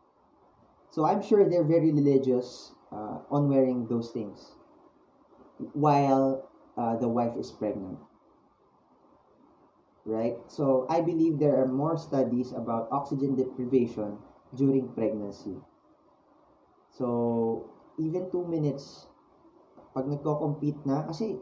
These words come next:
i-, ilan na kayo nagko-compete eh? Bata, ikaw, para sa oxygen.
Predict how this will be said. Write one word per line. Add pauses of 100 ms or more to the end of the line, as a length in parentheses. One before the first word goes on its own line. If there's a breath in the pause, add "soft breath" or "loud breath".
i-, (260)
ilan
na
kayo
nagko-compete
eh?
Bata, (720)
ikaw, (880)
para
sa
oxygen.